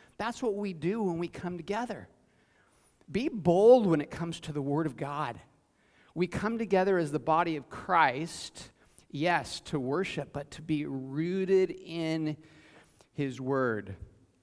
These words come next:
That was the message last week. Beware of drifting. Retain and recall what you have heard, chapter two, verse one. Rest in the reliability of Scripture,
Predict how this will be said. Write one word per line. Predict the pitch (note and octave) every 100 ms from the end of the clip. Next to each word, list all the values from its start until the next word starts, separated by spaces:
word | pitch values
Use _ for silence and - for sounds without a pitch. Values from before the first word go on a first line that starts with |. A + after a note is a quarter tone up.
| _ _ _ - -
That | - D#3
was | D3
the | C#3+
message | C#3+ C#3+ D#3 A#2+
last | B2+ B2+ - C#3+
week. | A#2 G2+ - - _ _ _
Beware | C3+ A#2+ B2+ D3 D#3
of | C#3
drifting. | A2 C#3 C#3+ - C3+ A2 G#2 - _ - - C3
Retain | C3+ - D#3 E3 F#3
and | G3
recall | F#3+ F#3+ - E3+ F3 D#3
what | D3+ -
you | F3+
have | F3+
heard, | - D#3 E3 E3 D#3+
chapter | - E3 C#3 D#3+
two, | D3 E3 D#3+
verse | E3+ F3 D#3+
one. | D3 D#3 D3+
Rest | C3 D3 - F#3
in | E3+
the |
reliability | E3 D#3 D3+ D#3+ D#3+ D3+ E3 E3
of | D#3+
Scripture, | - D#3+ E3 - E3+ E3